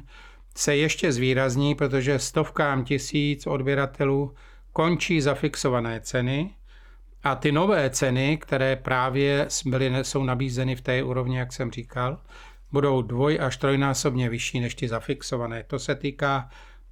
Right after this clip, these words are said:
obyvatel a průmysl. Jak to chce řešit vláda, zejména tu otázku zadlužování? Takzvaným úsporným balíčkem. Jenomže ten úsporný balíčkem je také centrem kritiky, protože on vlastně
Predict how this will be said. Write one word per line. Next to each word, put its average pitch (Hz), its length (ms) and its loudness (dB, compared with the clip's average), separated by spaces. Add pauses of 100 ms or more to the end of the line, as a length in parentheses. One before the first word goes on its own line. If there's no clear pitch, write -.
(140)
obyvatel 135 580 2
a 143 80 0
průmysl. 123 680 -4 (480)
Jak 143 300 2
to 180 160 2
chce - 220 -2
řešit 151 340 2
vláda, 117 640 0
zejména 131 640 0
tu 131 160 -4
otázku 127 520 -2
zadlužování? 117 800 -6
Takzvaným 139 640 -2 (580)
úsporným 135 580 0
balíčkem. 110 640 -6 (220)
Jenomže 143 800 2 (560)
ten 131 160 0
úsporný 143 540 2
balíčkem 135 680 0
je 135 140 2
také 139 600 0 (180)
centrem 135 480 0
kritiky, 131 600 -2
protože 131 580 -4
on 156 400 0
vlastně 139 680 0